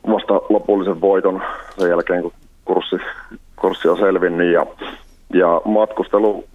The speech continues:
voi tulla ongelmaksi osittain asiantuntijapalveluilta samalla, niin meidän pitää päästä käymään Britanniassa. Jos se alkaa ilmeisesti jotain vaikeutuksia, niin tulee olemaan ongelmia. Mutta nyt ainakin tuo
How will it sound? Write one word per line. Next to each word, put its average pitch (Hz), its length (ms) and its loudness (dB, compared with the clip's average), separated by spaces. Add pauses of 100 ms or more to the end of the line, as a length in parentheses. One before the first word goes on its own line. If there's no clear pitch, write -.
(140)
voi 95 300 2
tulla 90 400 2
ongelmaksi 92 440 0
osittain 104 360 0
asiantuntijapalveluilta 98 960 2
samalla, 95 380 2
niin 92 200 -4 (120)
meidän 92 220 0
pitää 95 260 0
päästä 101 420 0
käymään 80 360 0
Britanniassa. 85 600 -2
Jos - 120 -12
se 92 80 -2
alkaa 85 300 2
ilmeisesti 95 340 -2
jotain 92 320 0
vaikeutuksia, 90 680 0
niin 92 200 -2 (1000)
tulee 101 280 2
olemaan 95 320 0
ongelmia. 98 460 0 (1400)
Mutta 95 340 -2
nyt 95 140 2
ainakin 104 220 2
tuo 107 420 2